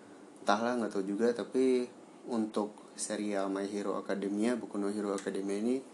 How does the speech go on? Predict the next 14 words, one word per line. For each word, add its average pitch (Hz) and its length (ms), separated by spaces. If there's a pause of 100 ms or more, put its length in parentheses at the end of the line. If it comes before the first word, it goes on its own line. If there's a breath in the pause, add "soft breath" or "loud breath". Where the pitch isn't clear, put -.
(840 loud breath)
udah 151 240
beberapa 127 400
kali 120 160
kejadian 113 480
sih. 95 240
Jadi, 101 340 (640 loud breath)
eh, 95 480
keluar 101 400
chapter, 117 640 (240)
tapi, 117 640
eh, 104 480 (240)
sangat-sangat 104 400
pendek 101 400
gitu. 95 160